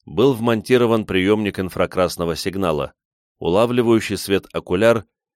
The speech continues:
располагался на конце торчавшей над поверхностью воды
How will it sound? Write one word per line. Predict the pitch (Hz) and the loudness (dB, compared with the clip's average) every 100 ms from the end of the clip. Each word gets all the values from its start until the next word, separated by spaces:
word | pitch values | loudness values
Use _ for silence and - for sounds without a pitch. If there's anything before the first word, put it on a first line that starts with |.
| _ | _
располагался | - 82 - 82 82 80 110 - | -2 -2 0 0 2 2 0 -2
на | 95 90 | -4 -2
конце | 87 85 107 98 | -2 0 0 0
торчавшей | 87 85 95 90 92 | 0 0 -2 -2 -4
над | 85 80 | -6 -4
поверхностью | 82 82 90 - 80 - | -2 0 -2 -4 -8 -6
воды | 73 73 87 101 | -4 -2 -2 -2